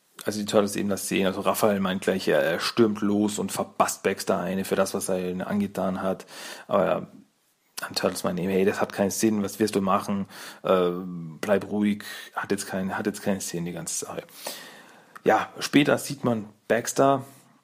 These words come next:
und, äh, und April.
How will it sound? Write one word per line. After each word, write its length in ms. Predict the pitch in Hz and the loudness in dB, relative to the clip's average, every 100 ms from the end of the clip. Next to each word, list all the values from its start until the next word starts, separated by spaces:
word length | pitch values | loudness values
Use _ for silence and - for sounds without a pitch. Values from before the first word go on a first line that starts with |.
| _ _ _ _ - - _ - | _ _ _ _ -20 -20 _ -6
und, 1120 | 104 107 110 107 104 104 104 104 104 104 - - | -2 -2 -2 -2 -2 0 0 0 -4 -8 -12 -8
äh, 480 | 98 104 101 101 98 - _ _ _ _ _ _ _ _ - - - - - _ | -6 -4 -4 -4 -6 -10 _ _ _ _ _ _ _ _ -20 -20 -20 -20 -20 _
und 220 | - 101 - | -12 -6 0
April. 520 | 127 127 147 160 151 | 0 4 4 4 2